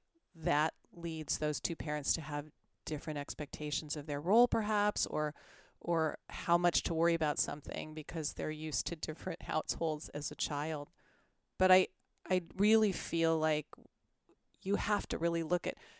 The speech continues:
how much an-, anxiousness and how much protectiveness is okay, and where does it become negative for your child because you're not letting them do things that in general are safe and age appropriate to do.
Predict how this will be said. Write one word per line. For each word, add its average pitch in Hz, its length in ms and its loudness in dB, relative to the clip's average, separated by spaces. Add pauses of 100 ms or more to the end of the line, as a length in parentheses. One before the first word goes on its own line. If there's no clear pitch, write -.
how 175 160 -2
much 175 280 0
an-, 160 240 -4 (200)
anxiousness 165 760 -2 (440)
and 156 160 -6
how 170 180 -2
much 170 240 -4
protectiveness - 920 -6 (760)
is 170 140 0
okay, 175 560 0 (480)
and 165 220 -2
where 180 240 6
does 170 160 0
it - 40 -10
become 156 400 -4
negative 151 640 0 (500)
for - 240 -4
your 147 160 0
child 156 340 0
because 143 440 -2
you're 151 120 -2
not 147 300 0
letting 151 300 -4
them 147 120 -4
do 151 220 -2
things 143 460 -4
that 147 220 -2
in 151 160 -6
general 147 500 0
are 139 120 -2
safe 139 480 0
and 135 120 -6
age 139 180 -6
appropriate 135 500 -6
to - 120 -10
do. - 220 -10